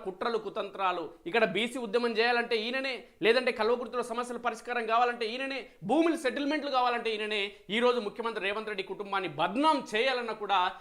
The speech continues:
ఈయననే. కాబట్టి తస్మాత్ జాగ్రత్త మిత్రులారా, ఇలాంటి వ్యక్తితో తస్మాత్ కల్వకుర్తి ప్రజలందరూ కూడా జాగ్రత్తగా ఉండాలి మిత్రులారా.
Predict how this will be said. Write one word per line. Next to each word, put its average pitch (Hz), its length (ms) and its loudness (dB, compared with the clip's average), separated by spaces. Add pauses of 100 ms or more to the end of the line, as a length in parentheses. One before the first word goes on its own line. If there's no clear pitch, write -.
(300)
ఈయననే. 196 300 -2 (120)
కాబట్టి 208 320 0 (160)
తస్మాత్ 202 540 -2
జాగ్రత్త 247 540 6
మిత్రులారా, 220 440 2 (400)
ఇలాంటి 320 480 4 (160)
వ్యక్తితో 247 400 0 (420)
తస్మాత్ 233 480 2
కల్వకుర్తి 214 460 0
ప్రజలందరూ 196 400 -8
కూడా 214 120 4 (120)
జాగ్రత్తగా 180 500 0 (480)
ఉండాలి 190 300 0
మిత్రులారా. 156 360 -4